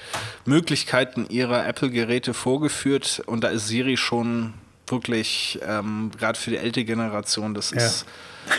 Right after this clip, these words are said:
Speaker 1: ein Abs-, das haut die absolut von der, äh, äh, weg,
Speaker 2: Mhm.
Speaker 1: ne? Wenn du fragst, welche Termine habe ich morgen oder, äh, wie komme ich am schnellsten zu meinem Doktor so und so und, äh, kriegst dann die Karte und, äh, kriegst dann Kalender angezeigt. Das, äh,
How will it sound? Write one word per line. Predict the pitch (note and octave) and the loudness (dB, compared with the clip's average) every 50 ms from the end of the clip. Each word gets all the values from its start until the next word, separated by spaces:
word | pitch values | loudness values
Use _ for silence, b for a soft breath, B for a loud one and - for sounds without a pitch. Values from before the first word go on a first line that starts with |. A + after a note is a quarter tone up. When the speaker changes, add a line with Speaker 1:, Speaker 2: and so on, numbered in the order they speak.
| - - | 0 2
Speaker 1:
ein | B2+ | 2
Abs-, | G2+ B2 C3+ - - - | 4 4 4 4 2 2
das | - B2+ - - - - | 4 4 4 4 4 4
haut | C3+ C3 - | 2 2 2
die | C3+ A#2 | 0 0
absolut | F2+ A2+ - - - A2+ A2 G#2 - | 0 0 0 0 0 0 -2 -2 -2
von | - A#2 A2+ | -4 -2 0
der, | A2 G#2+ G#2 G2+ G2+ F2+ D2+ F2+ G#2 G#2 G2+ G2 G2 F#2 E2+ - - | 0 0 0 0 -2 -2 -2 -2 -2 -2 -2 -2 -4 -4 -6 -8 -8
äh, | F#2 | -8
äh, | F2 E2 D2 C2+ C#2+ - - - - - - - F#2 G2 - | -6 -6 -8 -8 -8 -10 -10 -12 -12 -14 -16 -16 -10 -2 2
weg, | D3+ C#3 | 4 6
Speaker 2:
Mhm. | C3+ C3+ C3 | 8 8 8
Speaker 1:
ne? | B2 B2 | 8 6
Wenn | B2+ B2 C3+ | 6 4 4
du | B2+ | 2
fragst, | - - - A2 A2+ A#2 - - - | 0 2 2 2 2 2 0 0 0
welche | A#2+ A#2 - A#2 | 0 0 0 0
Termine | - - A#2+ A#2 A#2+ B2+ C3 B2+ A2+ G2+ | 0 0 2 4 4 4 4 4 2 2
habe | G#2+ G#2+ G#2+ | 0 0 0
ich | G#2+ - - | -2 -2 -2
morgen | A2 G#2+ G2 G2+ G#2 G#2 G#2+ G#2+ F2 | 0 0 2 2 2 0 -2 -4 -4
oder, | D2 G#2 A2 A2+ G#2+ G#2+ G#2 G#2 B B B B B B B B B B - | -4 -2 0 2 2 2 0 -2 B B B B B B B B B B -4
äh, | G#2+ G#2+ G#2 G#2 G#2 G#2 A2 | 0 0 2 2 0 0 0
wie | B2 B2+ | -2 0
komme | - - C3+ C3 | 0 0 0 0
ich | B2+ - G#2+ | 0 -2 -2
am | G2 A#2 | -2 -2
schnellsten | - - A#2 A2+ A#2 A#2 - - A#2+ A2+ | -2 0 0 -2 -2 -2 -4 -4 -2 -2
zu | - - - A#2 | -2 0 0 0
meinem | A2+ A2 G#2+ A2 A2+ A2+ A2+ | 0 2 2 2 2 2 2
Doktor | A2 - A#2 - - B2+ A#2 A#2 A2+ A2 G#2+ A2 | 2 0 -2 0 0 -2 0 2 2 2 2 2
so | G#2 A2+ C3 C3+ | 2 4 4 4
und | C3 B2 A#2 A2 | 4 4 2 0
so | - A2 G#2 G2+ G#2 G#2 | 0 -2 -2 -2 -2 -2
und, | - - F#2 A2 A2 G#2+ G#2+ - - | -4 -4 -2 -2 -2 -4 -4 -4 -2
äh, | A2+ A2 G#2+ | -2 -2 -2
kriegst | - - A#2+ - - - | -4 -6 -6 -4 -2 0
dann | A#2 A2 | 0 0
die | G#2+ G#2+ | -2 -4
Karte | - - - G#2 G#2 G#2+ - A2+ G#2+ G#2 G2 | -4 -2 0 0 0 0 0 -2 -2 -2 -2
und, | - F2 G#2 G#2+ G#2 G#2 G2 - - | -4 -2 -2 -2 -2 -4 -4 -4 -4
äh, | A2 G#2 G#2 G2+ | -2 -2 -2 -4
kriegst | - - A#2 A2 - - | -4 -6 -6 -4 -4 -4
dann | A2 G#2 G#2+ | -4 -4 -4
Kalender | - - A2 A2 A2 A2+ A2 G#2+ G2+ | -4 -2 -2 0 0 2 2 0 0
angezeigt. | E2 G#2+ A2+ A2 G#2+ G#2 - - A2+ G2+ G#2 G2 - - | 0 -2 -2 -2 -2 -2 -2 -2 -2 -2 -2 -4 -6 -6
Das, | F#2+ - - - - A2+ | -4 -4 -2 -2 0 0
äh, | G#2+ G#2+ G#2+ | 0 0 -2